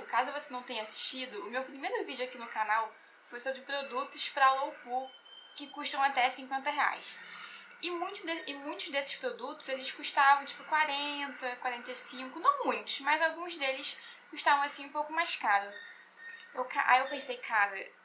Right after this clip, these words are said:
eu posso fazer melhor, sabe?" E, apesar de eu fazer low poo por alguns meses já, eu nunca fiz o cronograma capilar. Pra ser sincera com vocês, é por pura <laughs> preguiça. Eu faço faculdade, então eu passo prati-,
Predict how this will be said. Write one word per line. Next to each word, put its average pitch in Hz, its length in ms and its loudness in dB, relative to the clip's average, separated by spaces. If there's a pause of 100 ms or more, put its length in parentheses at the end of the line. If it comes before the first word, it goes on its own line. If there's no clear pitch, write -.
eu 262 120 0
posso 339 260 4
fazer 277 220 0
melhor, 208 380 -6
sabe?" - 460 -2 (1200)
E, 349 300 -4 (380)
apesar 277 380 4
de 330 60 -2
eu 359 80 -6
fazer 294 340 0
low 254 200 -6
poo 208 320 -14 (120)
por 233 100 -6
alguns 254 480 -6
meses 214 580 -6
já, 220 340 -2
eu 277 100 -6
nunca 370 380 -8
fiz 269 200 -8
o 262 60 -10
cronograma 254 440 -8
capilar. 247 560 -2 (360)
Pra 330 120 2
ser 440 80 -2
sincera 294 360 4
com 240 120 -14
vocês, 240 480 -4
é - 80 -2
por - 260 -8
pura 302 200 -6
<laughs> 320 60 -14
preguiça. 262 680 -2 (520)
Eu 262 80 -4
faço 311 220 6
faculdade, 254 640 2
então 247 300 -4
eu 254 80 -6
passo 247 360 0
prati-, 262 340 -2